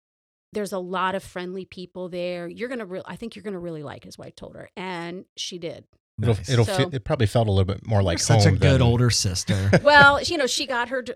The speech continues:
Speaker 1: food science degree, and then she, she, you know, got a,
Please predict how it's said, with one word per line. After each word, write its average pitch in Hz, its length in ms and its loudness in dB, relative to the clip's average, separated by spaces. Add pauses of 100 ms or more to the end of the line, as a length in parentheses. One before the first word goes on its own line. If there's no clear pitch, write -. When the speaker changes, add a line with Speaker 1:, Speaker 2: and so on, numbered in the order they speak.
Speaker 1:
food 240 220 -12
science 220 300 -8
degree, 208 440 -10
and 180 140 -8
then 180 120 -8
she, 190 440 -10 (100)
she, 185 560 -14 (560)
you 196 120 -12
know, 165 160 -12
got 175 240 -12
a, 170 120 -12